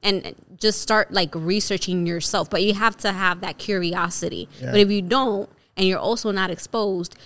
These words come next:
Speaker 1: you stay within what you know.
Speaker 2: Yeah, and then I brought this same topic up to, to Brian, our business partner, and also hit him like, "Damn, it's true." And I was like, "Bro, if you hadn't taken that leap of,"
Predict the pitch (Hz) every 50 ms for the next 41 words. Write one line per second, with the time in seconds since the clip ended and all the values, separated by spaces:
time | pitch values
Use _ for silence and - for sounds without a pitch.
0 | - _ - 196 202 - - - 208 208 220 196 190 180 170 180 185 180 175 175
1 | 170 170 175 180 - 175 165 160 202 240 - - - - - _ _ _ _ _
2 | _ _ _ _ 120 120 123 120 117 123 127 127 127 123 120 120 127 127 131 127
3 | 123 120 - - 135 127 123 120 110 - _ _ _ _ _ - 135 120 - 123
4 | 113 - 113 110 - 117 110 95 85 - - 117 104 113 117 123 120 117 110 -
5 | 113 113 117 117 113 113 117 - - 110 113 110 110 104 - - _ _ _ _
6 | _ _ _ _ _ _ _ _ _ - 123 120 117 117 113 - - - _ -
7 | _ _ _ - 113 123 120 - 117 120 143 175 143 127 113 78 - - 117 135
8 | 139 113 107 110 - - - 143 156 147 - 120 117 117 - 120 110 98 - -
9 | - - - _ _ 110 113 120 123 120 117 107 - - - 101 135 131 123 131
10 | 151 165 156 151 156 156 151 139 - - 151 147 143 143 139 131 127 120 117 113
11 | 120 123 131 147 151 - - - - 120 117 110 110 110 -